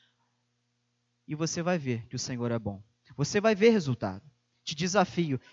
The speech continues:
Experimente, experimente. Como diz um hino muito antigo, um colega de trabalho que gosta de brincar, um hino muito antigo que diz, "Faça um teste."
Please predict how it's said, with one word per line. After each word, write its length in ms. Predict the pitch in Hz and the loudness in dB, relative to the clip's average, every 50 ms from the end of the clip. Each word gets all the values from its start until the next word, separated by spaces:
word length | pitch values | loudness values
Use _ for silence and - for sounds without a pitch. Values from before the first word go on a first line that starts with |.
| - | -10
Experimente, 1040 | - 196 - - - - 262 285 294 233 233 269 277 247 208 - - - 143 131 - - | -4 -2 -2 2 8 8 8 8 8 4 4 4 4 2 0 -4 -6 -8 -8 -10 -8 -6
experimente. 880 | 208 - - - 294 311 294 285 285 247 185 135 - - - - - _ _ _ _ _ _ _ | -6 -4 0 0 2 2 2 2 2 2 2 0 -2 -6 -12 -14 -16 _ _ _ _ _ _ _
Como 220 | - 185 185 196 | -2 0 0 0
diz 280 | 190 165 185 196 196 208 | -2 -2 -4 -4 -4 -4
um 120 | 202 190 | -2 0
hino 160 | 185 196 190 185 | 0 0 -2 -2
muito 220 | 180 202 220 - | -4 -4 -2 -2
antigo, 400 | 214 185 - - - 151 131 135 | -4 -4 -4 -2 -2 -2 -2 -4
um 60 | 131 | -2
colega 320 | - 131 131 139 139 151 147 | 0 2 2 2 0 0 -2
de 100 | 151 - | -4 -2
trabalho 380 | 151 139 131 135 139 151 151 | -2 -2 0 0 -2 -2 -2
que 80 | - - | -6 -2
gosta 180 | 151 143 - | -2 -2 -2
de 80 | - 127 | -4 -10
brincar, 400 | 131 135 131 120 127 117 107 104 - - _ _ _ | -8 -8 -8 -4 -4 -4 -4 -6 -10 -20 _ _ _
um 120 | - 143 156 | -6 -2 -2
hino 160 | 175 185 175 | -2 -2 -2
muito 280 | 170 196 254 311 - | -2 -2 -4 -2 -2
antigo 300 | 233 208 - - 202 185 | -4 -4 -4 -4 -4 -6
que 140 | 185 - 190 | -6 -6 -8
diz, 180 | 165 180 165 143 | -8 -6 -8 -8
"Faça 380 | - - 233 240 233 - 247 | -6 -4 -4 -4 -4 -4 -8
um 100 | 226 208 | -8 -8
teste." 640 | 190 - 165 147 127 110 - - - - - - _ | -4 0 0 0 0 -2 -6 -12 -14 -16 -18 -18 _